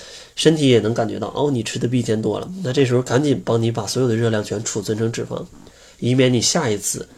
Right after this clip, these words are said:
节食的时候，甚至是遇到灾荒的时候饿死。所以说这个时候就很尴尬，它既把你的基础代谢降低，又特别容易吸收能量，所以说这就是很多小伙伴节食之后体重迅速反弹的一个原因。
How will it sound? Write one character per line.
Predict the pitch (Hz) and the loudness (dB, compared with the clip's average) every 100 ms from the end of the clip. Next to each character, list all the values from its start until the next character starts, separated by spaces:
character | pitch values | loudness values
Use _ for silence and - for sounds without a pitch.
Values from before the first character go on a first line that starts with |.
| - - | -20 -6
节 | - 120 | 0 0
食 | 127 98 | 0 -2
的 | 104 | -6
时 | 101 | -6
候， | 113 | -8
甚 | - 127 | -4 -2
至 | 110 101 | -2 -2
是 | 107 | -4
遇 | - 139 | -2 0
到 | 117 | 2
灾 | 107 120 | 4 4
荒 | 117 113 | 4 2
的 | 107 | 0
时 | - | -4
候 | - - _ _ _ _ _ _ _ _ _ - _ - | -10 -12 _ _ _ _ _ _ _ _ _ -20 _ -2
饿 | 175 - | 2 2
死。 | - - - - - _ - - _ - - - - - | 0 -6 -16 -20 -20 _ -20 -20 _ -20 -20 -20 -18 -10
所 | - 214 | 6 10
以 | 214 | 10
说 | 147 - 135 123 | 8 6 4 6
这 | 165 | 6
个 | 131 | 6
时 | 123 | 6
候 | 113 | 4
就 | 123 127 - | 4 2 2
很 | - 120 | -4 0
尴 | 113 113 | 2 4
尬， | 123 - - | 2 -2 -8
它 | - | -6
既 | 175 214 | -2 2
把 | 175 | 4
你 | 147 | 4
的 | 120 | 4
基 | 143 | 2
础 | 131 | 2
代 | 120 | 4
谢 | 120 120 | 4 4
降 | 127 | 4
低， | 110 110 - - - - - - - | 2 -4 -12 -20 -20 -20 -20 -20 -2
又 | 165 156 - - | 6 6 6 0
特 | - | 4
别 | 139 | 8
容 | 123 117 | 8 6
易 | |
吸 | 120 127 120 | 2 2 4
收 | 117 | 4
能 | 110 101 | 4 2
量， | 110 - _ | -2 -4 _
所 | - 175 | -2 2
以 | 151 | 4
说 | 131 | 4
这 | 135 | 4
就 | 127 | 4
是 | 123 | 4
很 | - 104 | 2 0
多 | 117 | 2
小 | 117 | 2
伙 | 107 | 0
伴 | 101 104 - _ _ _ _ | 0 -4 -6 _ _ _ _
节 | - 123 | 0 2
食 | 123 120 | 4 4
之 | 113 | 4
后 | 117 | 2
体 | 110 - | 0 0
重 | 104 107 | -2 -2
迅 | 131 110 | 0 0
速 | 113 110 | 0 0
反 | 107 - | -2 -4
弹 | 104 | -6
的 | 104 | -4
一 | 107 | 0
个 | 107 | 0
原 | 104 101 | 0 -2
因。 | 107 | -6